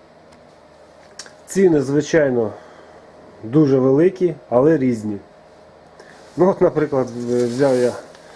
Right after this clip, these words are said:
е, такий буклет, дали, е, фрези пальчикові звичайні, і це єдиний буклет, на якому є, є ціни на даний момент. Ціни є тут акційні, п'ятдесят відсотків цілих,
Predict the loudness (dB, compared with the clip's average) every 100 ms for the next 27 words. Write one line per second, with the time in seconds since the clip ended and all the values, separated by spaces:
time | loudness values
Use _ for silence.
0 | -20 -12 -6 -4 -6 -4 -4 -4 -6 -6
1 | -2 -2 -2 -6 -20 -8 -2 0 2 0
2 | -6 -20 -20 -20 -20 -20 -20 -20 -20 -20
3 | -20 -20 -10 -6 -2 -2 -4 -8 -4 -2
4 | 0 -2 -6 -8 -20 -20 -20 -20 -6 -4
5 | -4 -6 -8 -8 -6 -8 -4 -2 0 -2
6 | -2 -2 -4 -6 -8 -2 0 0 0 0
7 | 0 0 -2 0 0 0 0 0 -2 -4
8 | -20 -8 -2 -2 -4 -2 2 2 -2 -4
9 | -4 0 0 0 0 0 0 0 -2 -10
10 | -20 -20 -20 -8 -2 0 0 0 -2 -4
11 | -8 -10 -10 -6 -2 0 -2 -2 -6 -4
12 | -4 -4 -6 -6 -12 -8 -8 -10 -16 -10
13 | -8 -8